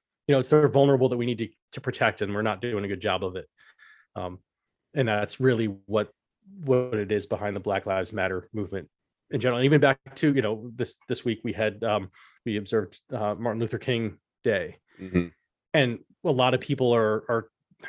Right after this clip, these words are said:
Speaker 1: trying to get out there that he wasn't ju-, like, if, if you actually, like, read his speeches, not ju-, and, and you see the way he was portrayed and, and back then is the way that Black Lives Matter is, is portrayed on, on, in, in a lot of right-wing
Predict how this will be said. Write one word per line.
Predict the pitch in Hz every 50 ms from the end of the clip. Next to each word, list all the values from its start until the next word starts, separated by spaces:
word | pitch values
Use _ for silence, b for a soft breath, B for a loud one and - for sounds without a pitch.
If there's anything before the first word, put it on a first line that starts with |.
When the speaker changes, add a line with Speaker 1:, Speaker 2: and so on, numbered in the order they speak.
| B B B B B B
Speaker 1:
trying | - - 170 160 139
to | 127
get | 117 120
out | 113 123 135 -
there | - 120 104
that | 101 92 95 - _ _
he | _ - 143
wasn't | 123 120 131 139 143 139 131 - - 127
ju-, | - - - 127 123 120 113 -
like, | 135 - 139
if, | 127 -
if | 165 - -
you | 156
actually, | 147 147 - 123 117 113
like, | 104 101 -
read | 110 104 113 120 117 113 107 104 - _ -
his | - 127 113 -
speeches, | - - 113 104 - 131 120 110 - -
not | - 127 117 -
ju-, | - 131
and, | 156 135 113 113 107 b b b b b b b
and | - 147 127
you | 117
see | - - 170 156
the | 151
way | 131 135 135 135
he | 127 147 139
was | 120 -
portrayed | - - - 117 - - - 110 98 104 117 117 117 - _ _ _ _ _ _ _ _ -
and, | 135 139 123 123 -
and | 139 139
back | 117 127 110 110 - -
then | 110 104 104 117 139 151 147 151 151 b b b
is | - 151 131
the | 120 143
way | 117 131 123
that | 117 120 -
Black | 127 120 113 -
Lives | 131 120 117 101
Matter | 113 107 104 107 98
is, | 95 - _ _
is | - 143 135 -
portrayed | - 135 - - - 120 104 101 98 - -
on, | 123 104 104 - -
on, | 113 107 110 - -
in, | 139 127 127 120 120
in | 113 123
a |
lot | 120 113 110 107
of | 107 101
right-wing | 113 107 107 85 104 104 101 95 98 95